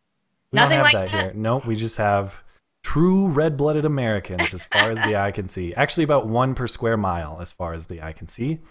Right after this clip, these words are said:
Speaker 1: Except
Speaker 2: that's
Speaker 1: for
Speaker 2: awesome.
Speaker 1: in the densely populated neighborhood where I live, where the man next door was mowing his lawn five minutes ago, and I thought it was gonna ruin the whole show, but he stopped. Another thing I'm pissed off about.
Speaker 2: In the nick of time.
Speaker 1: But I don't have to be.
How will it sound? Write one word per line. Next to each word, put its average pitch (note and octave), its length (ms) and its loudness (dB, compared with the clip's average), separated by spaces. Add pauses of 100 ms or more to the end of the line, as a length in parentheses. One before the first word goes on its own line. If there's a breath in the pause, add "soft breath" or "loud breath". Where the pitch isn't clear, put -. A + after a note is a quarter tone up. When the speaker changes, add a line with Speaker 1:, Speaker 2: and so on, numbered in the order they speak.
(220 soft breath)
Speaker 1:
Except A#3+ 340 4
Speaker 2:
that's A3 140 -2
Speaker 1:
for E3+ 280 4
Speaker 2:
awesome. F3+ 300 -2
Speaker 1:
in C#3+ 100 4
the C#3+ 120 2
densely E3+ 420 2
populated D#3+ 500 -2
neighborhood D3+ 320 0
where C3+ 160 2
I D#3 200 0
live, A#2+ 460 0
where A#2 240 0
the A#2 120 0
man A#2+ 260 0
next B2 220 -4
door A#2+ 180 0
was A2+ 180 -4
mowing A2 300 -4
his G#2 160 -4
lawn E3 440 0
five C3+ 260 0
minutes C3 240 -4
ago, B2+ 180 0
and A#2+ 80 0
I A#2 60 -2
thought A2 180 -2
it G#2+ 40 -2
was G#2+ 100 -6
gonna A2+ 160 -4
ruin G#2+ 180 -4
the F#2+ 80 -6
whole F#2+ 120 -8
show, G2+ 180 -12
but F#2 100 -10
he F2 60 -10
stopped. F#2+ 420 -6 (300 loud breath)
Another C3 240 2
thing G#2+ 180 -2
I'm F#2 100 -4
pissed F2+ 220 -6
off E2+ 220 -12
about. - 160 -20 (720)
Speaker 2:
In G#3+ 80 -10
the G3+ 80 -4
nick G#3 160 -2
of G#3+ 80 -6
time. E3+ 380 -10 (420)
Speaker 1:
But - 80 -2
I C3+ 40 4
don't E3+ 100 4
have F3 240 0
to G2 100 -8
be. - 220 -16